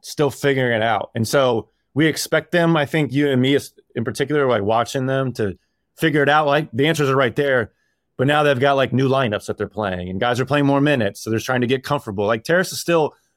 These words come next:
uncomfortable. You see it with some missed layups and some balls go off his hands.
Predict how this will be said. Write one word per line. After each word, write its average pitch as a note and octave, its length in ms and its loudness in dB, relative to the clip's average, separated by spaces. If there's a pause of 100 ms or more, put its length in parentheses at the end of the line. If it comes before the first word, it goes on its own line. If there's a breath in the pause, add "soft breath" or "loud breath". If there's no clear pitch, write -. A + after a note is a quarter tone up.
(120)
uncomfortable. C3 680 -2
You A#2+ 80 -2
see D3+ 220 0
it C#3+ 100 2
with A#2+ 140 -2
some A2+ 160 -4
missed G#2+ 160 -4
layups D3+ 440 0
and A2 100 -6
some G2 140 -8
balls B2 240 0
go C3+ 120 -2
off B2+ 100 -4
his A#2+ 100 -10
hands. C3+ 320 -4